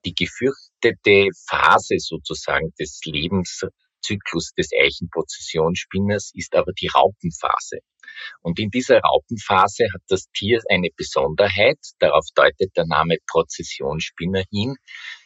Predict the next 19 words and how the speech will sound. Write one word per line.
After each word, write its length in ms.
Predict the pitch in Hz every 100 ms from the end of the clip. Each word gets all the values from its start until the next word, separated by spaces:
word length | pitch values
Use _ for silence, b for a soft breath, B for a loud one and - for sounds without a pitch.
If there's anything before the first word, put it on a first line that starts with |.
| _
Er 160 | - 170
wandert 420 | - 78 131 135 -
in 180 | 120
Prozessionen. 920 | - 98 101 - 98 - 98 104 104 69 _ _
Das 160 | - 76
heißt, 360 | - 80 104 - _ -
eine 360 | 80 80 78 76 B B B
Prozession 720 | - 87 - 90 - 85 120
besteht 400 | - 95 - 95 -
aus 120 | -
zwei 300 | - 73 82 -
bis 160 | - -
dreihundert 540 | 78 78 87 87 73 - -
Tieren, 440 | - 104 135 139 98
die 100 | 85
folgen 440 | - 80 95 110 -
einer 340 | 73 73 65 -
Leitraupe 1160 | 73 69 71 - - _ - 76 73 - - 131 143 b b b
und 240 | 101 98